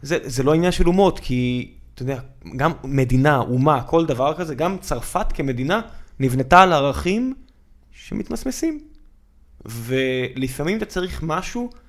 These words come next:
נרטיב, אתה יודע, אני הרבה פעמים חושב על זה ש-, אתה יודע, במ-,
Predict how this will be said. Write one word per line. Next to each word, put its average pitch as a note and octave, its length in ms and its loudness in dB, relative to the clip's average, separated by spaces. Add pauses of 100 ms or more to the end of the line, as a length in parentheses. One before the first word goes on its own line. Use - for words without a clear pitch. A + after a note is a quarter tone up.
(260)
נרטיב, B2+ 500 -2
אתה C3+ 100 -2
יודע, E3 80 2
אני C3 160 -2
הרבה D#3 160 2
פעמים E3+ 160 4
חושב - 360 0
על F3 100 0
זה D#3+ 180 -4
ש-, - 160 -10 (1080)
אתה A#2+ 80 0
יודע, - 20 2
במ-, A#2+ 280 -2